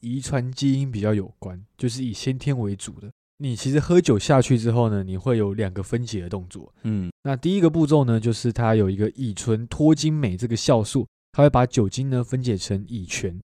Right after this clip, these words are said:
Speaker 1: 那乙醛这东西是有毒的，乙醛呢，它是会使人头晕想吐，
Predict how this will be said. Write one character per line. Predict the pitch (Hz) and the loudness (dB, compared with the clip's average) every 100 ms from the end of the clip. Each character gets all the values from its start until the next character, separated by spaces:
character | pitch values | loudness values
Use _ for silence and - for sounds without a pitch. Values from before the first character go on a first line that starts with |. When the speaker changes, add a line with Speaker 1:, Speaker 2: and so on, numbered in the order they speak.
| - | 0
Speaker 1:
那 | 165 | 2
乙 | 151 117 | 2 0
醛 | 120 | 0
这 | 139 156 | 2 4
东 | 151 | 4
西 | 156 | 2
是 | 156 160 | 0 2
有 | 135 95 92 - | 2 2 -2 -6
毒 | 120 98 | -4 -2
的， | 98 95 - - | 0 -2 -4 -2
乙 | 143 | 0
醛 | - 131 | 4 4
呢， | 160 175 | 4 4
它 | 190 | 2
是 | 180 180 | 6 8
会 | 180 | 8
使 | 165 - 104 | 6 4 2
人 | 95 95 98 | 2 0 -4
头 | - 123 147 | 0 2 4
晕 | 156 160 | 2 0
想 | - 92 85 | -2 -4 -2
吐， | - 110 | -2 -2